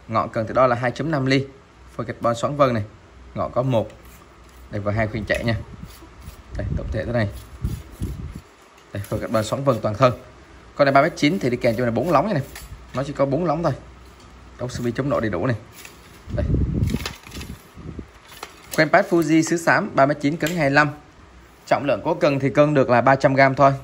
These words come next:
Con này tương đối nhẹ nha. Mã số bốn, giá bảy trăm ngàn. Bảy trăm. Ờ, con này mã số bốn nha, mã số sáu nha em. Em lý con này mã số sáu cho mình. Nhìn nha. Tiếp theo mã số bảy. Số bảy thì sẽ có một con cần dây trong hai khúc.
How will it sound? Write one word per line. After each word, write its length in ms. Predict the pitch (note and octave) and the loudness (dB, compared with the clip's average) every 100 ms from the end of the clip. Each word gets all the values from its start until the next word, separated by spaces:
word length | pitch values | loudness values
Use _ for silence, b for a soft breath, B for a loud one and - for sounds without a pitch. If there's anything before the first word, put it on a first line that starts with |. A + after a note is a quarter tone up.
| - | -4
Con 120 | B2 | -2
này 80 | A#2+ | -2
tương 220 | - C3 | -2 0
đối 100 | C#3+ | 0
nhẹ 200 | D#3 F2 | -2 -2
nha. 140 | C3+ C3 - | -4 -4 -8
Mã 140 | - - | -10 -8
số 160 | - | -6
bốn, 240 | C#3+ C#3 G3 - - | 0 0 -2 -12 -6
giá 220 | G#2+ C3 | -2 -2
bảy 160 | F2+ - | -2 -2
trăm 200 | B2 B2 | -2 -2
ngàn. 120 | A2 - - - - - - - - - - | -2 -6 -16 -20 -20 -20 -20 -20 -16 -14 -10
Bảy 120 | - - | -8 -2
trăm. 140 | B2+ A#2 - - - - - - - - - - - - - - - - - - - - - - - - - - - - - - - | -2 -2 -10 -14 -14 -14 -16 -20 -20 -20 -20 -20 -20 -20 -20 -20 -20 -14 -14 -14 -14 -14 -14 -8 -8 -8 -16 -20 -20 -20 -20 -10 -2
Ờ, 180 | A#2 - | -2 -2
con 100 | C3 | -2
này 100 | C3 | 0
mã 220 | A2 F2+ - | 0 -2 -4
số 160 | D3 | -4
bốn 320 | D3 C#3+ G#3+ | 0 0 0
nha, 100 | F3 | -2
mã 80 | B2 | -4
số 100 | - | -4
sáu 200 | C#3+ C#3 | -2 -2
nha 100 | G#3+ | 0
em. 100 | D#3+ C3 - - | -4 -6 -12 -10
Em 100 | A#2+ | -4
lý 200 | A#2+ D#3 | 0 0
con 140 | C3+ G#2+ | -2 -4
này 0 | |
mã 60 | - | -6
số 60 | C3+ | -6
sáu 200 | - D#3+ | 0 0
cho 60 | |
mình. 160 | F3 A2+ G#2+ - - B2 | 2 -2 -4 -14 -14 -8
Nhìn 160 | G#2+ | -4
nha. 120 | A2 A2+ - - - - - - - | -4 -6 -14 -20 -20 -20 -20 -18 -12
Tiếp 100 | G#3 | -6
theo 180 | F#3+ F3 | -2 0
mã 180 | C#3 - | -2 -6
số 140 | - | -4
bảy. 240 | - G2+ G3+ - - | -2 -2 -4 -10 -8
Số 140 | C3 | 0
bảy 140 | B2 G#2+ | 0 0
thì 80 | C3 | -4
sẽ 140 | - | -6
có 180 | - B2 | 0 0
một 100 | D#3+ | 0
con 80 | C3+ | -4
cần 260 | A#2+ A2 G#2 | -2 -2 0
dây 120 | A#2 | 2
trong 180 | A2+ A#2 | 2 2
hai 100 | A#2+ | -2
khúc. 240 | - F3+ | 0 0